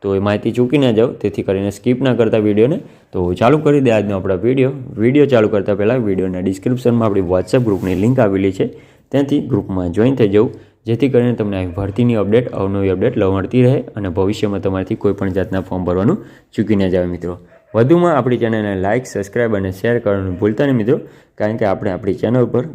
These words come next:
ગવર્મેન્ટ તેમજ પ્રાઇવેટ ભરતીની અવનવી અપડેટ હંમેશા લાવતા રહે છે મિત્રો. તો સૌથી પહેલાં આપણે બેઝિક માહિતી જોઈશું, ત્યારબાદ ઓફિશિયલ નોટિફિકેશન જે આપણે લિંક મોકલી દઈશું. ઓકે, તો સૌથી પહેલાં ભરતી સંસ્થાની વાત કરીએ મિત્રો,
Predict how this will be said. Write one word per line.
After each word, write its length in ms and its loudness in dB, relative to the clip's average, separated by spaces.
ગવર્મેન્ટ 480 2
તેમજ 220 -4
પ્રાઇવેટ 400 -2
ભરતીની 400 -2
અવનવી 360 2
અપડેટ 240 2
હંમેશા 380 -2
લાવતા 380 2
રહે 200 0
છે 140 -8
મિત્રો. 340 -8
તો 360 2
સૌથી 240 2
પહેલાં 240 2
આપણે 180 0
બેઝિક 360 0
માહિતી 340 0
જોઈશું, 340 -2
ત્યારબાદ 440 -2
ઓફિશિયલ 420 -4
નોટિફિકેશન 520 -2
જે 80 -2
આપણે 300 0
લિંક 260 -2
મોકલી 280 2
દઈશું. 340 2
ઓકે, 120 0
તો 100 -4
સૌથી 300 -2
પહેલાં 300 4
ભરતી 320 0
સંસ્થાની 360 2
વાત 240 0
કરીએ 120 2
મિત્રો, 360 -2